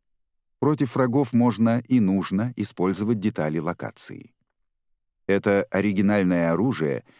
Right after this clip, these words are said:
с которым можно самостоятельно экспериментировать. И эта идея позволила Valve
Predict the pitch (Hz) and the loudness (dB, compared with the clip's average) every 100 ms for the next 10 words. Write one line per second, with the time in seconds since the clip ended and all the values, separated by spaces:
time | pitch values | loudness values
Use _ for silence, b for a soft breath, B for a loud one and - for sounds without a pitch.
0 | b - 110 120 117 117 123 110 117 110 | b -4 -2 0 2 4 4 2 2 0
1 | 113 - 90 113 117 104 107 104 - 107 | 0 0 0 0 0 0 0 0 -2 0
2 | 113 117 151 80 50 - - _ _ _ | 2 2 -2 -4 -6 -14 -20 _ _ _
3 | _ - 82 85 85 82 76 104 135 90 | _ -4 -2 0 -2 -2 0 0 0 0
4 | 85 76 101 101 92 82 98 117 | -2 0 0 2 0 0 0 -2